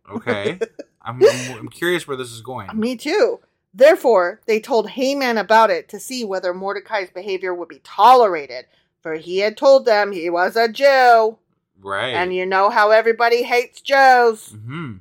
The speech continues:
Speaker 2: You don't be a Jew. They hate 'em.
Speaker 1: Yeah. But
Speaker 2: Hey.
Speaker 1: did, I, I still, I'm trying to, but it, didn't
Speaker 2: <laughs>
Speaker 1: Esther tell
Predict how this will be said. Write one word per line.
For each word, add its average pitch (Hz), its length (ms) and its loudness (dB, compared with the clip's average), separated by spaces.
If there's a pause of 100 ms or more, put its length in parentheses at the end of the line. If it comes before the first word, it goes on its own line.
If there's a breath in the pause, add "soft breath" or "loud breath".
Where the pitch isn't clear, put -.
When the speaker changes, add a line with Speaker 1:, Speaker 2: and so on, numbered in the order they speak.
(200)
Speaker 2:
You 180 120 -6
don't 220 220 -2
be 254 180 -6
a 262 100 4
Jew. 220 540 4
They 190 160 -4
hate 254 260 2
'em. 226 320 2 (380)
Speaker 1:
Yeah. 107 420 -6 (180)
But 147 100 -6
Speaker 2:
Hey. 208 240 -2
Speaker 1:
did, 127 160 -20 (220)
I, 160 260 -8
I 156 60 -10
still, 226 340 -4
I'm 156 300 -16
trying 233 320 -8
to, 139 60 -20 (200)
but 156 140 -8
it, 233 120 -6
didn't 226 220 -6
Speaker 2:
<laughs> - 20 -10
Speaker 1:
Esther 180 380 -4
tell 160 540 -4